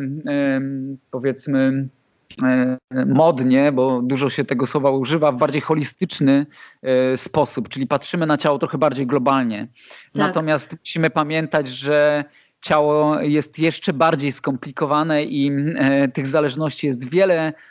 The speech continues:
Speaker 1: różnych i też przebiegi naprężeń nie zawsze będą zgadzały się z mapą, którą przedstawił Tom Meyers, bo będą one również uzależnione od tego, jaką historię ktoś ma, gdzie ma,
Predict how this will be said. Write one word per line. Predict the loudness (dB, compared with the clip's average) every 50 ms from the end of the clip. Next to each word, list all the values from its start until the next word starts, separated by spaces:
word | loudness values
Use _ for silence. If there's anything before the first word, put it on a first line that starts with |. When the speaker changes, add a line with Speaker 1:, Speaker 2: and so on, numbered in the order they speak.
| _ -4
Speaker 1:
różnych | -2 -2 -2 0 0 -2 -2 -4
i | -6 -2
też | -2 -4 -4 -4
przebiegi | -12 -8 -4 -2 -2 -2 0 0 0 0 0 -2 -2
naprężeń | -2 -2 0 0 0 2 2 2 0 0 -2 -4 -8 _ -18 -20 -20 _ -6
nie | -2 0 0
zawsze | 2 2 0 -2 -2 -2 -4 -4
będą | -2 -2 -2 -2 -2 -4 -4
zgadzały | -2 -2 -2 0 2 2 2 2 0
się | -2 -4 -2 0 0 0
z | -2 -2 -2
mapą, | 0 2 2 2 2 2 0 -2 -2 -2
którą | -2 -4 -4 -2 0 0 0 -2 -4
przedstawił | -4 -6 -6 -4 -2 -2 -2 -2 -2 -4
Tom | -4 -4 -4 -2
Meyers, | -2 0 0 0 0 0 -2
bo | -2 0 2 4 4 2 0 -2 -10 -20 -20 -14 -6
będą | 0 0 0 2 0 -2 -2
one | 0 0 0
również | 0 0 -2 -4 -4 -4
uzależnione | 0 0 2 2 0 0 -2 -2 0 0
od | 0 -2 0
tego, | -2 -2 0 2 2 2
jaką | 2 0 0 0 -2
historię | -2 -2 -6 -6 -2 0 0 0 0 -2
ktoś | -4 -2 -4 -4 -4 -4 -4
ma, | -2 0 2 2 2 2 2 2 2 0
gdzie | -2 -2 -2 -2 0 0
ma, | 2 4 4 4 4 4 2